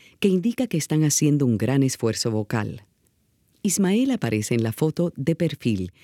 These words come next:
mirando hacia la derecha y en primer plano, mientras que Celia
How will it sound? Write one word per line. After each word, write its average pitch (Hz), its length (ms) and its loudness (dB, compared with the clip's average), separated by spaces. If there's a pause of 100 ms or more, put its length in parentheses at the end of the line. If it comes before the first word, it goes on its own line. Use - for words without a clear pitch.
(120)
mirando 180 500 2
hacia 135 280 -2
la 113 120 -4
derecha 120 560 -2 (240)
y 156 140 4
en 151 100 4
primer 120 380 -2
plano, 120 440 -4 (320)
mientras 139 440 2
que 190 80 -4
Celia 123 480 -2